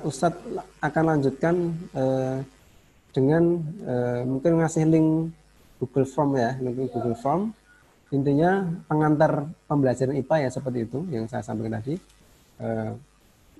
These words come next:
Ustadz cukupkan, nanti lanjut ke, eh, ke grup W A ya nanti. Eh,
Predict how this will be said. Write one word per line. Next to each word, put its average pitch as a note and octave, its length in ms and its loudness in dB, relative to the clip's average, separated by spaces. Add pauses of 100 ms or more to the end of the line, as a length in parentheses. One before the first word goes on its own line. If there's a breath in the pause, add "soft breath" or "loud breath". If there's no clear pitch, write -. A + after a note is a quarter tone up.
(840)
Ustadz C3 400 -4
cukupkan, D#3+ 400 0
nanti D#3 480 0
lanjut C3+ 320 -2
ke, B2+ 180 2 (1400 loud breath)
eh, A2+ 120 -4 (200)
ke C#3 120 6 (440)
grup C3 240 0
W C3+ 160 4
A C#3 160 4
ya B2 80 -2
nanti. C3+ 400 -4 (320)
Eh, A#2+ 240 -6